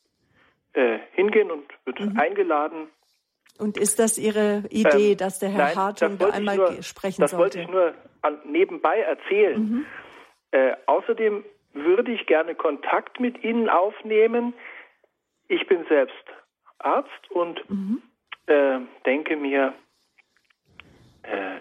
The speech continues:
Speaker 1: ich würde gerne Kontakt mit Ihnen
Speaker 2: Mhm.
Speaker 1: aufnehmen. Ich nehme an, dass das übers Internet geht, wenn
Speaker 2: Das
Speaker 1: ich die A-, Angaben aus der Sendung
Speaker 2: Genau, das
Speaker 1: hole. Gell?
Speaker 2: die Kontaktdaten haben wir im Internet hinterlegt, also die, ähm, E-Mail-Adresse von Herrn Hartung. Gehen Sie,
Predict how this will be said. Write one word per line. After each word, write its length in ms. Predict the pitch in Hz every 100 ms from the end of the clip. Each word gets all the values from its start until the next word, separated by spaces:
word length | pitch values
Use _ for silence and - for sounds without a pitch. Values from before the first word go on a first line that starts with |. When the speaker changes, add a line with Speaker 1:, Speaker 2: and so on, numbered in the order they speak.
| -
Speaker 1:
ich 120 | -
würde 140 | 175
gerne 220 | - 151 151
Kontakt 360 | 135 - 165
mit 120 | 196 -
Ihnen 100 | 226
Speaker 2:
Mhm. 60 |
Speaker 1:
aufnehmen. 320 | 151 151 151 147
Ich 160 | 131
nehme 280 | 147 170 175
an, 180 | 143 190
dass 120 | 180 -
das 100 | -
übers 240 | 175 160
Internet 580 | 156 202 190 135 104 -
geht, 260 | 104 95 - - _ -
wenn 100 | 127
Speaker 2:
Das 100 | 202
Speaker 1:
ich 60 |
die 160 | 139 -
A-, 160 | 131 139
Angaben 440 | 135 151 151 139 139
aus 140 | 143 143
der 100 | 135
Sendung 400 | 135 127 110 104 - -
Speaker 2:
Genau, 400 | 233 226 170 180
das 160 | 190
Speaker 1:
hole. 140 | - 220 175 190
Gell? 180 | 208 - - - - -
Speaker 2:
die 80 |
Kontaktdaten 800 | 226 214 202 208 - 196 196 196
haben 180 | 196 202
wir 340 | 196 180 170
im 160 | 175 175
Internet 520 | - 190 196 185 180
hinterlegt, 560 | - 185 170 170 240 -
also 280 | 185 180 180
die, 440 | 175 165 170 170 - -
ähm, 380 | 165 160 160 165 - - - _
E-Mail-Adresse 1000 | 247 254 233 226 - 202 196 190 202 196
von 260 | - 196 190
Herrn 280 | 196 185
Hartung. 500 | 175 170 170 190 170
Gehen 220 | 170 175 175
Sie, 400 | 180 170 170